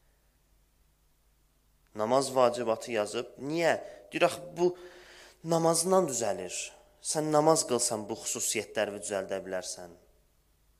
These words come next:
Bu pislik, bir şər sənə yetişəndə şikayət eləyirsən, ha, bu pis bir şeydir, ya. Bunu necə düzəldəcəksən? Deyir, mən sənin üçün namaz təyin eləmişəm. Namaz qıl, yavaş-yavaş o xüsusiyyətini düzəlt.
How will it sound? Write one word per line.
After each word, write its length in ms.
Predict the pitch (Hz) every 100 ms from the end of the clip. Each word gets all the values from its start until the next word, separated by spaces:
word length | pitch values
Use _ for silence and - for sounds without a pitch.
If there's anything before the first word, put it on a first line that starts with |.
| _
Bu 100 | 180 180
pislik, 520 | 185 - - 214 185 - -
bir 140 | 180 165 -
şər 400 | - 175 185 180
sənə 320 | - 156 160 151
yetişəndə 480 | 147 - 151 160 165
şikayət 520 | - 151 151 151 135
eləyirsən, 360 | 107 - 110 127
ha, 60 |
bu 140 | 131 -
pis 240 | - - -
bir 120 | 113
şeydir, 400 | - 98 95 95
ya. 160 | 107 107 - -
Bunu 200 | 170 190 185
necə 260 | 185 214
düzəldəcəksən? 640 | 147 139 110 107 104 - 120
Deyir, 120 | 165
mən 140 | 170 156
sənin 220 | 165 160
üçün 220 | 160 151
namaz 340 | 143 143 143 -
təyin 300 | 90 90 90
eləmişəm. 480 | 90 87 - 57 - _ _ _ _ _ _ _ -
Namaz 420 | 95 101 107 -
qıl, 280 | 101 113 131
yavaş-yavaş 580 | 95 92 - 98 104 -
o 60 | -
xüsusiyyətini 640 | - - - - - 65
düzəlt. 460 | - - 65 -